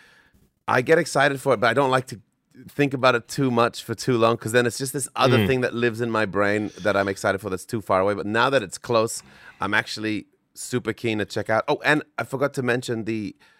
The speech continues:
Speaker 1: Forza Horizon Rally D L C, which is the twenty-ninth of March.
Speaker 2: Ah,
Speaker 1: I'm pretty
Speaker 2: nice.
Speaker 1: hyped for it. And, and they've never, you know,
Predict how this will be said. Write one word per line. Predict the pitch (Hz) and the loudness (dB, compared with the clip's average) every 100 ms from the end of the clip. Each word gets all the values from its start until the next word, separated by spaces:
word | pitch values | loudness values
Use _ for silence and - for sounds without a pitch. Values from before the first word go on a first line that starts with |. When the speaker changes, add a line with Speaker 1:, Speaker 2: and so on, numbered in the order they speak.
| _ | _
Speaker 1:
Forza | - 135 123 120 | 2 4 4 4
Horizon | 113 113 113 107 107 | 4 6 6 2 -4
Rally | - 104 107 104 | -2 0 2 0
D | 90 101 | 0 2
L | 90 | 2
C, | 85 92 85 | 0 -4 -4
which | 87 95 | -6 -8
is | |
the | 87 | -8
twenty-ninth | - 107 101 95 92 90 | -6 -4 -2 -2 -2 -6
of | 76 | -4
March. | 87 85 - - | -2 -2 -6 -6
Speaker 2:
Ah, | 165 175 175 180 151 107 82 | -4 0 0 2 2 2 0
Speaker 1:
I'm | 90 87 | -2 -2
pretty | 110 123 | 2 2
Speaker 2:
nice. | 90 82 | 0 -4
Speaker 1:
hyped | - | -4
for | 78 | -4
it. | 87 | -2
And, | - | 0
and | 127 | 4
they've | 139 123 | 4 4
never, | 117 104 98 - - | 2 4 0 -2 -8
you | 101 | -4
know, | 92 85 | -2 -4